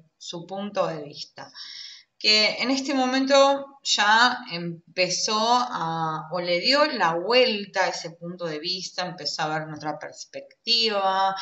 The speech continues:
empezó a ver las cosas como otro punto, otro ángulo.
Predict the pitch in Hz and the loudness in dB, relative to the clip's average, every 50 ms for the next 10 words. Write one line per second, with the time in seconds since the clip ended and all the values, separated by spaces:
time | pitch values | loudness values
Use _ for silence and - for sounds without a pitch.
0 | - - - - - - 170 170 165 160 - - 151 - - - 175 170 170 165 | -6 -8 -8 -10 -10 -6 -4 -4 -4 -4 -4 -4 -4 -2 0 2 2 4 4 4
1 | 160 165 165 160 156 - - 170 165 165 - 156 - - 156 147 151 147 143 143 | 4 2 0 -2 -6 -6 -6 -6 -4 -4 -4 -6 -8 -10 -12 -12 -10 -10 -8 -8
2 | 147 151 - - - 151 143 139 - - _ 208 233 247 240 220 - - 175 165 | -8 -8 -8 -10 -6 -6 -6 -6 -8 -12 _ -4 -2 -2 0 -2 -2 -2 -2 -2
3 | 165 - 147 147 151 175 196 214 214 214 208 185 190 185 180 180 180 180 180 175 | -2 -4 -4 -2 0 2 2 2 2 0 -2 -2 -4 -2 0 0 2 2 0 0